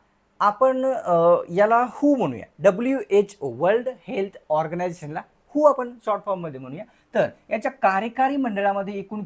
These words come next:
किती देशांचे सदस्य असतात ते विचारलेलं आहे. चौतीस, पस्तीस, तीस किंवा तेहतीस. तर कार्यकारी मंडळामध्ये विचारलेले आहे डब्ल्यूएचओच्या तर देश असतात चौतीस देशांचे सदस्य असलेले आपल्या सर्वांना लक्षात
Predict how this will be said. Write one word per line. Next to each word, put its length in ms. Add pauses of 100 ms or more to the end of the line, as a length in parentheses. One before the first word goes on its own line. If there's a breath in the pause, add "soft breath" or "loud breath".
किती 220
देशांचे 500
सदस्य 360
असतात 340
ते 60
विचारलेलं 560
आहे. 360 (320 soft breath)
चौतीस, 540 (220)
पस्तीस, 540 (160)
तीस 260
किंवा 180
तेहतीस. 640 (240 soft breath)
तर 80
कार्यकारी 600
मंडळामध्ये 640
विचारलेले 400
आहे 200
डब्ल्यूएचओच्या 1040
तर 340
देश 380
असतात 420 (460 soft breath)
चौतीस 500
देशांचे 680 (320 soft breath)
सदस्य 480
असलेले 460
आपल्या 240
सर्वांना 380
लक्षात 340